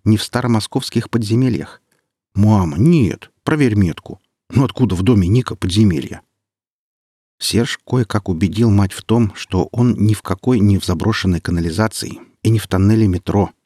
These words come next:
ведь под землёй Москоунет совсем не ловит. И та, наконец, отключилась. Они не стали задерживаться в странном логове странных мертвецов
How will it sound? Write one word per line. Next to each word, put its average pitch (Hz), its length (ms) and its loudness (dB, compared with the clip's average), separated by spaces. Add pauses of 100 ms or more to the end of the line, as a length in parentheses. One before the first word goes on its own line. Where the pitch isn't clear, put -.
(400)
ведь - 140 -8
под - 140 -4
землёй 95 440 2 (100)
Москоунет 92 680 -2
совсем - 340 -2
не 160 80 2
ловит. 104 380 -2 (580)
И 85 80 -10
та, 123 220 -6
наконец, 78 560 -8
отключилась. - 760 -10 (1160)
Они 147 180 -2
не 113 160 2
стали 95 260 -2
задерживаться 87 680 -4
в - 60 -6
странном 95 480 0
логове 87 400 -2
странных 87 560 -4
мертвецов - 680 -4